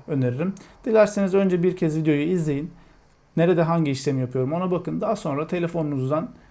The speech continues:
siz kendiniz, e, tekrar videoyu izleyip bu şekilde yaparsanız daha sağlıklı olacaktır. Burada ses kısma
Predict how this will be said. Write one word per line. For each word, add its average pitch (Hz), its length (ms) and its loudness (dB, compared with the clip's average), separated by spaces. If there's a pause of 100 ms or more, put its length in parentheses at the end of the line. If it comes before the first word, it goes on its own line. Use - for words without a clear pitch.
(160)
siz 190 360 -2
kendiniz, 160 600 -2 (500)
e, 143 200 -6
tekrar 170 420 2
videoyu 151 260 4
izleyip 170 500 0 (300)
bu 190 60 -2
şekilde 139 320 -2
yaparsanız 165 600 0
daha 165 160 0
sağlıklı 139 380 -2
olacaktır. 117 560 -4 (760)
Burada 202 320 8 (280)
ses 185 320 2
kısma - 420 0